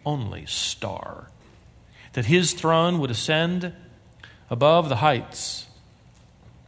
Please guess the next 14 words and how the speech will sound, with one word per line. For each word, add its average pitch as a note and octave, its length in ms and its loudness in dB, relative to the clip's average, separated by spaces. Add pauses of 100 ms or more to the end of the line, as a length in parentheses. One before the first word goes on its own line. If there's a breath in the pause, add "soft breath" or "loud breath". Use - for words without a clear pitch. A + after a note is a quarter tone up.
(800)
And A#2 60 -8
of G#2 80 -6
course, C#3+ 260 0
you C3 60 0
know C#3+ 260 2
his A2+ 140 0
name C#3 240 0
was G#2+ 120 -2
Lucifer. A#2 560 -2 (800 soft breath)
Lucifer C#3+ 480 0
can B2 160 -4
be A#2 120 -2
translated A#2 720 -2
day C#3+ 560 -2